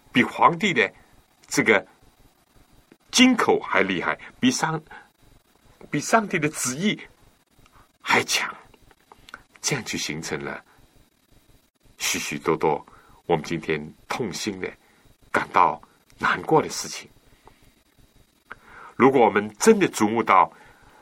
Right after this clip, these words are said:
你的旨意，上帝的旨意高过一切，那么我们就会放下自己的自我的意见，或者是我们自己的想法了。不容易，但这是必须。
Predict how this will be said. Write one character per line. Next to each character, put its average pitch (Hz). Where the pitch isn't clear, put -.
你 98
的 175
旨 -
意， 67
上 -
帝 92
的 78
旨 -
意 -
高 -
过 110
一 87
切， -
那 95
么 87
我 78
们 73
就 87
会 87
放 -
下 95
自 -
己 -
的 71
自 -
我 73
的 78
意 110
见， 78
或 139
者 -
是 87
我 90
们 82
自 110
己 82
的 80
想 87
法 -
了。 -
不 107
容 82
易， 104
但 87
这 -
是 -
必 76
须。 -